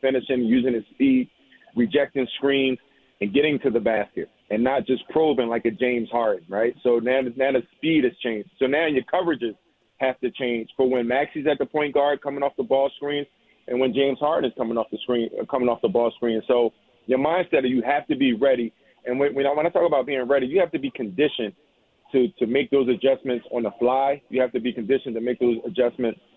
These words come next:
in timeout. And you have to have the personnel that's mature enough and capable enough to do those things.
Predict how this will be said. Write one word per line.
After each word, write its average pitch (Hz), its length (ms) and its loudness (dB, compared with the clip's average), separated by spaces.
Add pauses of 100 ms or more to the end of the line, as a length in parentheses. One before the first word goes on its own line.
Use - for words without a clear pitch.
(100)
in 110 160 -2
timeout. 113 540 -2 (280)
And 135 100 0
you 160 80 4
have 165 140 -2
to - 80 2
have 135 160 0
the 120 80 -4
personnel 143 680 0 (420)
that's 131 220 0
mature 147 360 -2
enough 139 260 0 (100)
and 110 160 -12
capable 131 500 -2
enough 117 240 -2 (100)
to 104 60 -10
do 123 160 0
those 120 280 2
things. 101 200 -8